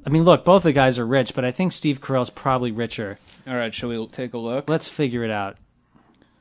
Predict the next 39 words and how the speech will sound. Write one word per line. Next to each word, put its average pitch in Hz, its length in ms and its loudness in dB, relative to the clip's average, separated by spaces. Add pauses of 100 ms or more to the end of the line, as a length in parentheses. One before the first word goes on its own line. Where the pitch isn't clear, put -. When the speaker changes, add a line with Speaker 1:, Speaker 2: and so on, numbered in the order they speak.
(1200)
Speaker 1:
I, 139 120 -4
who 135 200 -6
do 147 60 -2
you 143 60 0
wanna 131 180 0
do 113 140 -4
first? - 420 -12
Merchant? 135 420 -4
Speaker 2:
Well, 143 200 6
I've 143 220 2
already 151 220 2
looked 120 300 -2
at 120 100 -10
them, 101 280 -8
so 131 160 -2
why 123 100 4
Speaker 1:
Oh, - 40 6
Speaker 2:
don't 123 160 2
you 143 80 2
Speaker 1:
okay. - 80 -4
Speaker 2:
take 131 180 2
a 123 40 -4
guess? 104 500 -6 (120)
Speaker 1:
Okay, 135 300 -2
so 139 180 -4
I'm 160 200 2
gonna 190 140 2
guess 135 600 0 (500)
Steve - 480 -2
Carell 123 480 0
has 120 220 -4
a 117 40 -4
net 117 280 -2
worth 110 340 -6 (120)
of 113 120 -10
seventy-five 120 640 -4
million 104 280 -8
dollars. 101 420 -16 (100)
Speaker 2:
Okay. 101 300 -12